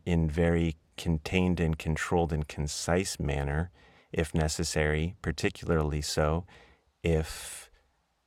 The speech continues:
what's going on when you let the system just do its own thing is confused signaling, then the stereotypical pattern, as mentioned before, would need to be reinforced all the more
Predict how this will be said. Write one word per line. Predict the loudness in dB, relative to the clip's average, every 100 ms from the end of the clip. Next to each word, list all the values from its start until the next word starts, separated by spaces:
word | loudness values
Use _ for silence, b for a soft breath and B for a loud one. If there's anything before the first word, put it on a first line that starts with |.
| _ -2
what's | 0 2
going | 2 4
on | 4 4 2
when | 2
you | 2
let | 2 2 0 0
the | 0 0 -2 -10 _
system | -2 0 2 0
just | 0 0
do | 0 0
its | 2
own | 0 0
thing | 0 2 2
is | 0 -2
confused | -2 0 0 -2
signaling, | 0 0 2 0 -2 -8 _ -20 _ _ _ _ -8
then | 2 4 6 4 0 -2
the | 0 2 0 -6 B
stereotypical | -4 2 2 2 0 0 2 0
pattern, | 2 2 2 2
as | 2
mentioned | 0 0 -2
before, | -4 -6 2 4 4
would | 2
need | 0 0
to | 0
be | 0
reinforced | 0 2 2 2 0 2 0 2
all | -2 -2
the | 0
more | 2 2 2 0